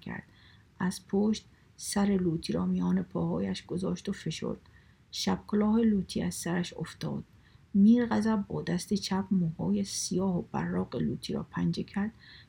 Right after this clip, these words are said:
به عقب کشید. سر به عقب رفت. با دست راست خنجرش را از غلاف بیرون کشید.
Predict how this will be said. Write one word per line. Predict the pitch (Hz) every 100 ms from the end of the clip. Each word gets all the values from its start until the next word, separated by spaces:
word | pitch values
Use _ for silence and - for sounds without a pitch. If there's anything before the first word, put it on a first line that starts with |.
| -
به | -
عقب | - 175 185 202
کشید. | - 208 - 196 -
سر | - - 190
به | 196 -
عقب | - 180 202
رفت. | 220 220 - - _ _ _ _ _ _ _ _ -
با | 185 185
دست | 185 190 -
راست | 202 202 196
خنجرش | - 175 165 170 175
را | - -
از | -
غلاف | - - 190 -
بیرون | - - 147
کشید. | - 156 - -